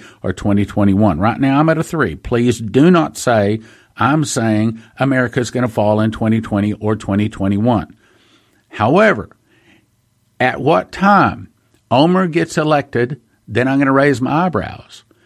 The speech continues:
At what time Omer says, and the newspaper headline comes out, "Omer ushers in Palestinian state. I will move from a three to a five, and I will say, 'America is done.'" Stick a fork in her. It's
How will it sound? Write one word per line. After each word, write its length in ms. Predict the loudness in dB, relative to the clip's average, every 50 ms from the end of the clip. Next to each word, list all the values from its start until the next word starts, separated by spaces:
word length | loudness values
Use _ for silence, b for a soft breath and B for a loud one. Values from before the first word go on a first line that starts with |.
| b b
At 200 | b 0 0 0
what 200 | -2 -4 -4 -4
time 440 | -4 0 2 2 4 2 2 0 -4 -2
Omer 540 | 0 2 2 4 2 2 2 2 2 0 -2 -6 _ _ _ -16
says, 840 | -12 -12 -8 -2 0 2 2 4 2 2 2 0 -2 -4 -6 -8 -8 -6
and 160 | -4 -2 0
the 60 | 0
newspaper 680 | 2 6 6 6 6 4 2 -2 -2 -2 -2 -2 -6 -6
headline 520 | -2 -2 -2 0 0 0 0 2 0 -2
comes 320 | -2 -2 -2 -2 -2 -2 -2
out, 320 | -2 -2 -2 -4 -4 _ -6 -2
"Omer 320 | 0 0 2 2 0 0 0
ushers 400 | 0 0 0 0 -2 -4 -2 0
in 160 | -2 -2 -2 -4
Palestinian 800 | -4 -2 0 0 0 -2 -4 -4 -6 -4 -2 0 0 -2 -2
state. 460 | -4 -4 -2 0 0 0 0 -2 -6 -12 B B B B B B B B -2
I 140 | 0 2
will 160 | 2 4 2 4
move 280 | 4 4 4 2 0
from 220 | -2 -4 -4 -2 -2
a 80 | -4
three 340 | -4 -4 0 2 4 4 2 0
to 180 | -2 -4 -6
a 60 | -6 -4
five, 520 | -2 -2 0 2 4 6 6 4 4 0
and 160 | -4 -4 -2
I 140 | -2 0 0
will 180 | -2 -2 -4 -6
say, 400 | -6 -4 -2 -2 -2 -2 -4 -6
'America 600 | -8 -6 -4 -2 -2 0 0 0 -2 -2 -6 -8
is 240 | -6 -6 -8 -8 -10
done.'" 520 | -8 -2 0 0 2 2 2 2 0 -2 -4 b b b b b b b b b
Stick 420 | -8 -8 -8 -6 -4 -6 -4 -4 -4
a 40 |
fork 360 | -2 0 2 2 2 2 0 -4
in 140 | -6 -6
her. 160 | -6 -12 -16 _ b b b b b b b b
It's 280 | b -2 -2 -2 -6